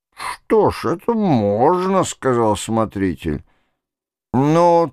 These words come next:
ты чего?» — обратился он к девочке пяти или шести лет, пришедшей в комнату, и, поворотив голову так, чтобы не спускать глаз с Нехлюдова,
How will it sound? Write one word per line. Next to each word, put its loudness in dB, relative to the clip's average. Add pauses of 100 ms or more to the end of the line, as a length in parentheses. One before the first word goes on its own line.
ты 2
чего?» — 0 (260)
обратился 0
он 0
к -4
девочке 0
пяти 0
или 0
шести -2
лет, 2 (380)
пришедшей 2
в -8
комнату, -2 (360)
и, 4
поворотив 0
голову 2
так, 0
чтобы -2
не 2
спускать -2
глаз 0
с -10
Нехлюдова, 2